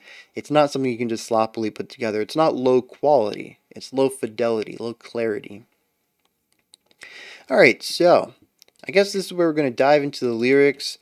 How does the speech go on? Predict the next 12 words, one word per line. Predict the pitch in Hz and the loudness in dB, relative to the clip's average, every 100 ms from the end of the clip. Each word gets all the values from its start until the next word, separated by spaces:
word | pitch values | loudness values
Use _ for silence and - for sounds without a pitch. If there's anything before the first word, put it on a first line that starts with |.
| - | -10
and | 117 113 113 | -6 -6 -8
I | 123 | -8
did | - 170 170 | -6 -4 -4
real | 247 220 | -2 -2
good | - 127 143 | 0 -2 -2
yesterday, | 113 120 - 185 190 254 233 _ _ | -6 -6 -10 -4 -4 -4 -10 _ _
having | - 127 131 131 | -8 -6 -4 -6
the | 127 | -6
lyrics | 110 120 135 131 - - | -4 0 2 2 -4 -10
pulled | 135 131 127 | -6 -4 0
up | 143 - _ | -2 -2 _
already, | - 120 113 127 147 170 | -8 -6 -4 -4 -2 -6